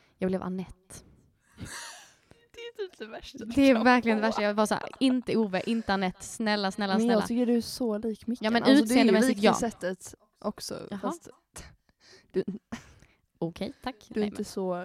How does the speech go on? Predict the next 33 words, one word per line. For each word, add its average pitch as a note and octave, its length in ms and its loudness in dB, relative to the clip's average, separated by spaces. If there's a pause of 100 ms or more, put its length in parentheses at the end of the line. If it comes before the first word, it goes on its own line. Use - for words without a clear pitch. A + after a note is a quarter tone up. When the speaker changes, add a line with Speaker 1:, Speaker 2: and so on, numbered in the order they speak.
(160)
Speaker 2:
dryg. - 340 -14 (180)
Men G3+ 160 -8
alltså, G3+ 320 -6 (300)
på G3+ 180 -6
humor G3+ 500 -12
liksom. A#3 320 -16
Speaker 1:
We, A3+ 200 -2
we, F#3+ 240 -12
vi G#3+ 180 -4
älskar F#3 340 -4
Mickan. - 360 -12 (260)
Speaker 2:
Vi G#3 160 0 (180)
älskar A#3 560 2
Mickan. G3+ 240 -6
Speaker 1:
Ja. - 180 -10
Speaker 2:
Jag - 80 -12
älskar G#3 180 -8
Speaker 1:
Och G3+ 40 -4
jag, G3+ 140 2
jag G3 60 2
Speaker 2:
Solsidan. G3+ 200 0
Speaker 1:
kan G#3 120 -4
leva G3+ 240 -4
med - 100 -8
att F3+ 100 -12
jag F3 120 -10
ser E3+ 140 -14
ut - 80 -20
som - 240 -16
Josefin F3 400 -16
Bornebusch. - 500 -18 (600)
Speaker 2:
Hon F#3+ 160 0
är F3+ 220 -4